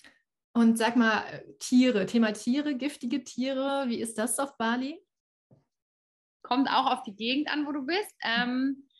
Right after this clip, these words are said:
Speaker 2: es gibt hier so einen Schlangenmann, den haben auch alle bei WhatsApp sich gespeichert, den Ron. <laughs>
Speaker 1: Ah.
Speaker 2: Und den,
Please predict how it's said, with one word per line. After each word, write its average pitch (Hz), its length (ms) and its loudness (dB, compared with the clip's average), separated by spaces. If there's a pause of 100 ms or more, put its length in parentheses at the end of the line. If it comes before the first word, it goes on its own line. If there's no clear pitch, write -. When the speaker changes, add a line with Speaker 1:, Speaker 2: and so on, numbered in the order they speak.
(120)
Speaker 2:
es 226 160 -10
gibt - 160 -2
hier 302 100 2
so 233 80 -4
einen 233 100 -4
Schlangenmann, 269 800 0
den 233 160 -4
haben 240 120 -4
auch - 140 -8
alle 240 140 -2
bei 208 180 -4
WhatsApp 233 300 -8
sich - 220 -12
gespeichert, 269 540 -2
den 208 180 0
Ron. 214 360 2
<laughs> 349 480 2 (200)
Speaker 1:
Ah. 214 200 -12 (100)
Speaker 2:
Und 240 260 -4
den, 233 80 -4